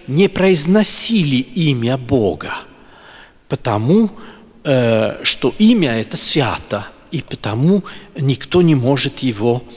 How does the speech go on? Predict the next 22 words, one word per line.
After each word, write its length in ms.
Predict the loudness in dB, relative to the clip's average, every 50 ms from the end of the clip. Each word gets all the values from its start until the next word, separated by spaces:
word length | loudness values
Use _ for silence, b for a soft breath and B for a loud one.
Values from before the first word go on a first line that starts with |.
| B B B B -14
э, 140 | -14 -12
произносить. 1000 | -10 -6 -4 -4 -4 -2 -2 -2 -2 0 0 0 0 -2 -2 -4 -4 -6 -6 -6 -6
И 260 | -2 -2 -2 -2 -2 B B B B B B B _ _ _ _ -6
сам-, 560 | -2 0 0 0 2 0 0 -2 -2 -6 -10 -12 -18 -20 -20 -20 -20 _ _ _ _ _ -14
само 540 | -10 -8 -8 -8 -8 -8 -8 -10 -12 -14 -16 -16 _ -4
имя 480 | -2 0 0 0 -2 -2 -4 -6 -8
Бога, 460 | -6 -4 -4 -2 -2 -2 -4 -6 -8 -8 -10 B B B B B B _
эм, 460 | -6 -4 -2 -2 -4 -4 -8 -12 -14 -16 -18 -20 -20 -16 -12
заменялось, 1000 | -6 -2 -2 -2 0 -2 -2 0 0 0 2 0 0 -2 -4 -4 -6 -6 -6 -8 -12 B B B B B B
ну, 160 | -10 -10 -8 -8
разными 500 | -8 -6 -6 -4 -6 -6 -6 -6 -6 -6
эпитетами, 640 | -6 -6 -6 -6 -6 -8 -10 -10 -10 -10 -10 -8
скажем, 540 | -6 -6 -6 -6 -8 -10 -10 -10 -12 -14 -16 -20 B B B B B B
э, 240 | -8 -8 -6 -6
«Господь» 680 | -6 -4 -2 -2 -2 -2 -4 -4 -4 -2 -2 -2 -2 -4
как 240 | -6 -8 -10 -10 -8
раз, 320 | -8 -6 -4 -2 -2 -2
э, 180 | -2 -2 -4 -4 B B B B B B B
э, 340 | -10 -6 -6 -4 -4 -6
и 120 | -6 -8 -8
так 280 | -6 -6 -6 -6 -6
далее. 400 | -6 -6 -6 -6 -6 -10 -14 -16